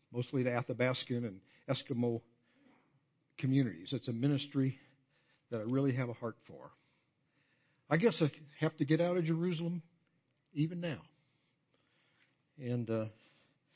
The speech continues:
by the way, just a sideline, I just got a phone call last night from Arctic Barnabas pil-, uh, pilot friend of mine. He's gonna be here at the second service today, just passing through. So, boy, does he have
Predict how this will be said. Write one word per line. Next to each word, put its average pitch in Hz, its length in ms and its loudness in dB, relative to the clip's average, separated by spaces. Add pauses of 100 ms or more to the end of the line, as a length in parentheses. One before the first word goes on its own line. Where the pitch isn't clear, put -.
(260)
by 131 160 2
the 131 80 2
way, 123 220 6
just 123 240 -4
a 117 60 -6 (100)
sideline, 117 460 -2
I 104 60 -8
just 113 200 -10
got 113 140 -8
a - 40 -12
phone 123 240 -4
call 101 240 -8
last 107 320 -2
night 117 260 -4 (120)
from 95 220 -14 (680)
Arctic 104 280 -10
Barnabas 113 360 -6 (120)
pil-, 120 340 0
uh, 107 160 -6 (1040)
pilot 123 460 2
friend 139 200 0
of 151 60 0
mine. 139 420 4 (1000)
He's 113 100 -14
gonna 120 160 -2
be 120 160 0
here 107 160 -4
at 101 80 -12
the - 100 -16
second 117 340 -8
service 101 320 -8 (100)
today, 87 120 -20 (600)
just - 200 -16
passing 104 400 -10
through. 104 180 -10 (480)
So, 95 160 -16 (580)
boy, 123 160 4
does 117 160 -4
he 139 140 2
have 107 160 -6